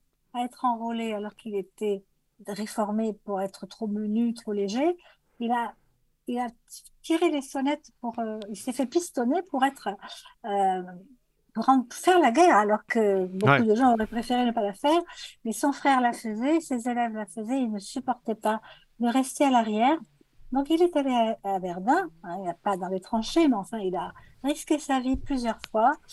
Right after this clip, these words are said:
Speaker 1: C'était un choix, mais il a perdu le sommeil. Et à partir de là, il, son, sa productivité a beaucoup baissé.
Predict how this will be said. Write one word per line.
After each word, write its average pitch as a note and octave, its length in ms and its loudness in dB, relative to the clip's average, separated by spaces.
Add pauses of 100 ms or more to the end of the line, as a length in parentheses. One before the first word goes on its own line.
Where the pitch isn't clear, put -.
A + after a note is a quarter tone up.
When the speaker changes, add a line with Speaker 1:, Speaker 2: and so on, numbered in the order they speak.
(380)
Speaker 1:
C'était F4 360 4
un B3 120 6
choix, A3+ 520 2
mais C4 140 0
il C#4 100 2
a D#4 60 4
perdu D4+ 360 2
le D4 60 -10
sommeil. G#3+ 460 -8 (720)
Et A3 40 8
à B3 60 12
partir D4+ 480 2
de B3+ 120 -4
là, A#3+ 340 6 (140)
il, A#3 180 -10
son, A#3 420 -4 (100)
sa G#3+ 180 0
productivité B3+ 760 0
a B3+ 60 8
beaucoup A#3 280 0
baissé. G#3+ 500 0